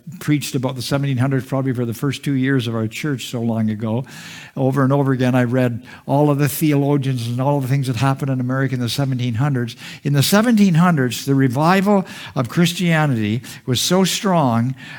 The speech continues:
that almost everybody in America at that time almost everybody in America at that time went to church every Sunday because of the revival.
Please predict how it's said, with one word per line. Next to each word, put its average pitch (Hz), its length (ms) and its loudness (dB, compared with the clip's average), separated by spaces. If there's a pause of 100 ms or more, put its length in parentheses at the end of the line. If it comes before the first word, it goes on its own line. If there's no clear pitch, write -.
that 139 300 4 (200)
almost 185 540 4
everybody 196 720 4
in 175 300 2
America 185 1000 6 (320)
at 147 180 2
that 196 260 2
time 196 720 2 (580)
almost 156 320 2
everybody 214 440 4
in 202 80 4
America 190 380 2
at 170 60 2
that 170 200 0
time 165 220 2
went 165 140 -2
to 165 60 -6
church 170 360 -2
every 175 200 0
Sunday 143 360 -2
because 147 340 -2
of 156 60 -4
the 165 100 0
revival. 143 600 0